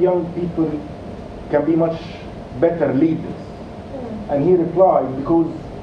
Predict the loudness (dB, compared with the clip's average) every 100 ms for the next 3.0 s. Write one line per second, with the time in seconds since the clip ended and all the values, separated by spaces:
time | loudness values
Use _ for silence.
0 | -6 0 2 4 2 -2 -10 -14 -14 -14
1 | -14 -14 -2 2 2 2 2 4 2 -2
2 | -8 -14 -14 -14 -10 0 2 2 0